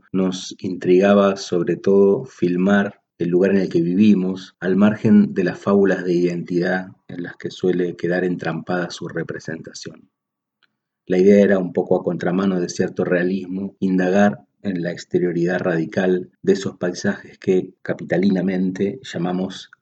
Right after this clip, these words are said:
el interior. Para que nos ubiquemos, estoy hablando del límite sur entre las provincias de Buenos Aires y La Pampa, de esa línea recta imposible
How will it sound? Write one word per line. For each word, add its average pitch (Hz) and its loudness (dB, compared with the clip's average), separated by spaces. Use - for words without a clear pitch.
el 98 -2
interior. 92 -6
Para 98 0
que 101 0
nos 101 2
ubiquemos, 120 4
estoy - 2
hablando 98 4
del 90 -2
límite 92 -2
sur 101 0
entre 90 -2
las 85 -2
provincias 95 -2
de 92 0
Buenos 87 -4
Aires 90 -2
y 85 -10
La 85 -10
Pampa, 80 -8
de 92 2
esa 92 0
línea 92 0
recta 92 -4
imposible 90 -2